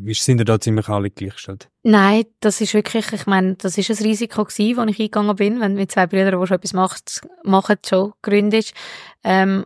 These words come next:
Speaker 2: aber wir sind sehr ausgeglichen und wir <laughs> machen auch immer Witz darüber, dass wir uns eigentlich auch schon wie Familie fühlen, dass ich bin voll aufgenommen und, äh, akzeptiert und ich glaub, wir sind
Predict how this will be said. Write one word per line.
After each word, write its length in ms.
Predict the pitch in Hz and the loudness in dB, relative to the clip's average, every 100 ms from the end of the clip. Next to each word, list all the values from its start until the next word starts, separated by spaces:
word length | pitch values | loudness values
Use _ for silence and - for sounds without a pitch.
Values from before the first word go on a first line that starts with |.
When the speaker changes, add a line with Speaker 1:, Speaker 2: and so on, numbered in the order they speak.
| _ | _
Speaker 2:
aber 240 | 208 190 180 _ _ _ _ _ _ _ _ - | -4 -2 -2 _ _ _ _ _ _ _ _ -2
wir 160 | 208 | 0
sind 300 | 220 220 214 _ - | 0 0 -2 _ -16
sehr 440 | - - 208 220 | -6 2 4 4
ausgeglichen 840 | 220 214 - 214 214 - 220 220 - | 0 -4 -4 -4 -4 -4 -2 -2 -4
und 640 | 196 185 190 185 185 185 | -4 -2 0 0 0 -2
wir 180 | 202 170 | -2 -2
<laughs> 60 | - | 2
machen 280 | 208 185 190 | 2 4 4
auch 120 | 180 | 2
immer 180 | 180 175 | 2 0
Witz 240 | 175 - | -2 -6
darüber, 240 | - 170 165 | -8 -8 -10
dass 140 | 165 | -10
wir 140 | 165 | -6
uns 160 | 175 180 | -4 -2
eigentlich 460 | 160 175 180 180 - | -2 -4 -4 -4 0
auch 100 | 175 | 0
schon 180 | - 175 | 0 0
wie 120 | 180 | 2
Familie 400 | 180 175 180 180 | 2 2 2 0
fühlen, 360 | - 180 190 | 0 2 2
dass 200 | 202 170 | 2 0
ich 140 | 180 170 | -2 -2
bin 140 | - 175 | 0 0
voll 260 | 175 170 | 2 2
aufgenommen 680 | 175 - - 175 170 160 175 | 2 -2 -2 2 2 2 -2
und, 100 | 165 | -2
äh, 140 | 147 | -4
akzeptiert 800 | 180 196 - - 175 190 196 - | -2 -4 -6 -8 -6 -2 -4 -2
und 260 | 185 185 175 - - - - _ | -4 -4 -6 -12 -18 -18 -20 _
ich 120 | - - | -18 -4
glaub, 260 | 185 185 - _ _ _ _ _ _ _ - | 0 0 -2 _ _ _ _ _ _ _ -4
wir 220 | 226 202 | 0 0
sind 400 | - 208 - | 0 -4 -4